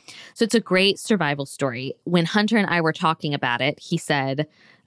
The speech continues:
"I really don't know how Lauren Groff made a book essentially where nothing happens so compelling." I think the chapters are short. The book itself is not very long.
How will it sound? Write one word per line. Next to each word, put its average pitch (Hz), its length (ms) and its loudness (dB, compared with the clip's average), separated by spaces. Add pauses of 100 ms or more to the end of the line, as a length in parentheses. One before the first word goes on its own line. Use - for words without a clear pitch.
"I 180 60 4
really 170 320 2
don't 156 160 0
know 151 80 2
how 147 180 -2
Lauren 139 240 -4
Groff 135 300 -4
made 139 420 -2
a 151 60 -6
book 135 440 -6
essentially 285 440 2
where 170 120 2
nothing 147 380 0
happens 131 840 -6
so 151 240 0
compelling." 135 600 -8 (540)
I 185 100 2
think 220 240 2 (280)
the 185 180 2
chapters 240 400 0
are 220 80 4
short. 190 640 2
The 185 120 2
book 233 160 0
itself 160 300 -2
is 165 120 -2
not 160 220 0
very 170 280 2
long. 156 380 2